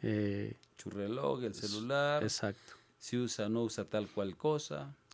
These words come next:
Speaker 1: E insisto, son los que, pues, te dan dos pesos, ¿no? O los que t-, en la colecta te dan diez pesitos nada más, ¿no? Los que verdaderamente dan y se atreven a confiar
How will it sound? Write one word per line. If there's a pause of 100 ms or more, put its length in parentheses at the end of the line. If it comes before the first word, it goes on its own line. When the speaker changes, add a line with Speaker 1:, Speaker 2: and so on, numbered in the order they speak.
(240)
Speaker 1:
E
insisto,
son
los
que, (280)
pues,
te
dan
dos
pesos,
¿no? (920)
O
los
que
t-, (240)
en
la
colecta
te
dan (260)
diez
pesitos
nada
más,
¿no? (1200)
Los
que
verdaderamente
dan
y
se
atreven
a
confiar